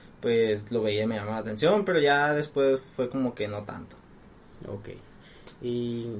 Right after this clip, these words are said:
Speaker 2: cómo fuiste creciendo, fuiste cambiando la idea o siempre quisiste hacer
Speaker 1: Sí.
Speaker 2: algo que tuviera que ver con eso?
Speaker 1: Pues, muchas, me, te digo, muchas cosas me gustaban, me gusta, eh, pues eso, lo que es diseño gráfico, me gustó arquitectura, me gustaba...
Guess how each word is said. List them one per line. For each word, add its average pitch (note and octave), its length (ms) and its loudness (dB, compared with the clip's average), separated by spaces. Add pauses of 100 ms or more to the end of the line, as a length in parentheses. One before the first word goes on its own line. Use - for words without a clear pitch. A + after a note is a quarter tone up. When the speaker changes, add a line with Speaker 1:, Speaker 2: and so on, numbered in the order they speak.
(120)
Speaker 2:
cómo C3+ 280 0
fuiste - 520 -2
creciendo, D#3+ 360 0
fuiste E3 200 0
cambiando D3+ 300 0
la C#3+ 80 4
idea E3+ 260 6
o A#2+ 440 4
siempre C3 280 0
quisiste B2+ 340 -4
hacer C3 220 2
Speaker 1:
Sí. C3 240 2
Speaker 2:
algo A3+ 200 8
que A#3 60 0
tuviera A#2+ 260 -4
que B2 80 -4
ver B2 100 -2
con A#2+ 120 -8
eso? F#3 60 8
Speaker 1:
Pues, G3 440 10 (180)
muchas, F#3+ 360 8
me, G#3 180 6
te F#3+ 100 2
digo, F3+ 100 10
muchas F3 220 0
cosas A#3 180 2
me B3 80 6
gustaban, D3 420 4
me C#3 80 4
gusta, C3+ 640 2 (580)
eh, A2 760 6
pues B2 160 -2
eso, B2+ 160 -2
lo A#2 120 0
que A#2 100 -4
es A2 60 -6
diseño A2+ 200 -2
gráfico, D3 460 0
me C#3+ 100 0
gustó A#2 200 -2
arquitectura, C#3 880 2
me B2+ 120 4
gustaba... A2 920 0